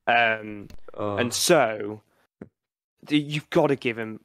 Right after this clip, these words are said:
Speaker 1: another chance, and, and there's clear progression in this team. Like, there's clear progression. We made it through Germany, which,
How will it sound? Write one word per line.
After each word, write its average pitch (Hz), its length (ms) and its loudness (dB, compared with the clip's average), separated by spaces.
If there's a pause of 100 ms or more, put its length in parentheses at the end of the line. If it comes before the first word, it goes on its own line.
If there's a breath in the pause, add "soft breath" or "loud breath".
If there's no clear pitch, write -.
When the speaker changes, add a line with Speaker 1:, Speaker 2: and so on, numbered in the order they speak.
(120)
Speaker 1:
another 120 260 0
chance, 110 320 -4
and, 120 140 -2
and 117 300 2
there's 123 180 2
clear 165 500 4
progression - 580 -2
in 104 140 -14
this 104 160 -16
team. 98 360 -12
Like, - 140 -14
there's 117 160 -10
clear 135 280 0
progression. 110 420 -10
We 110 80 -8
made 127 220 2
it 117 100 0
through 117 160 -6
Germany, 107 460 -2
which, 120 220 -6